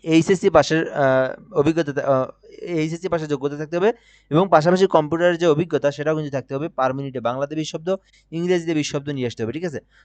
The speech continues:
তো এরপরে আট নম্বরে আছে নমুনা সংগ্রহকারী, বত্রিশটি পদ আছে, কোনো স্বীকৃতি বোর্ড হতে অনন্য দ্বিতীয় বিভাগ বা সমমান সিজিপিএ সহ বিজ্ঞান বিভাগে উচ্চ মাধ্যমিক থাকলে আপনারা আবেদন করতে পারবেন।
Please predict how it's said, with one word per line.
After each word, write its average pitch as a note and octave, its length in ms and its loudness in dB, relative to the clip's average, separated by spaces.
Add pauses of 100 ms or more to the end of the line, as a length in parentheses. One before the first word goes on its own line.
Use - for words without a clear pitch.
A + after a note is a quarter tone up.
(120)
তো F3 80 0
এরপরে F#3+ 240 2
আট D#3+ 100 4
নম্বরে E3+ 300 0
আছে E3+ 200 0
নমুনা D#3 360 2
সংগ্রহকারী, C#3 680 2
বত্রিশটি C#3+ 480 -8
পদ B2+ 200 -2
আছে, B2 160 -4
কোনো E3 300 -4
স্বীকৃতি D3 400 -8
বোর্ড C3 200 -2
হতে C3 120 -4
অনন্য D#3+ 380 -2
দ্বিতীয় D3 260 -6
বিভাগ D3 280 2
বা F3+ 180 4 (360)
সমমান G3 460 2
সিজিপিএ E3+ 400 -4
সহ D3+ 240 4
বিজ্ঞান D#3 380 -4
বিভাগে E3 280 2
উচ্চ D3+ 260 -4
মাধ্যমিক D3 360 -4
থাকলে D#3 220 -6
আপনারা C3+ 240 0
আবেদন B2 220 -4
করতে A#2 180 -8
পারবেন। G2+ 220 -4